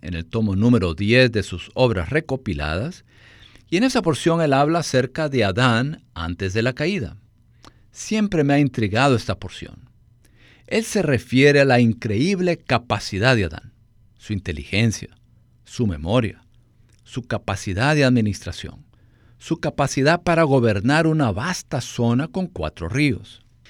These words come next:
Es asombroso lo que Dios le confió a Adán, y ese era Adán antes de la caída. Así que en nuestro concepto natural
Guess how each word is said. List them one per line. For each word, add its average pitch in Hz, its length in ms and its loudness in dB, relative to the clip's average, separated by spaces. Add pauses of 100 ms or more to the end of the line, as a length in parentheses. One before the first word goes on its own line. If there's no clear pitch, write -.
(400)
Es - 160 -4
asombroso 139 680 2
lo 190 140 0
que 156 100 -2
Dios 104 280 -2
le 139 100 -2
confió 120 380 -6
a - 20 -2
Adán, 147 320 -2 (800)
y 98 220 -2
ese 170 320 0
era 170 180 0
Adán 147 340 0 (140)
antes 226 420 2
de 127 80 4
la 98 100 0
caída. - 380 -14 (1000)
Así 147 220 -4
que 254 100 2
en 214 60 6
nuestro 160 300 0
concepto 110 520 -2
natural 107 720 -2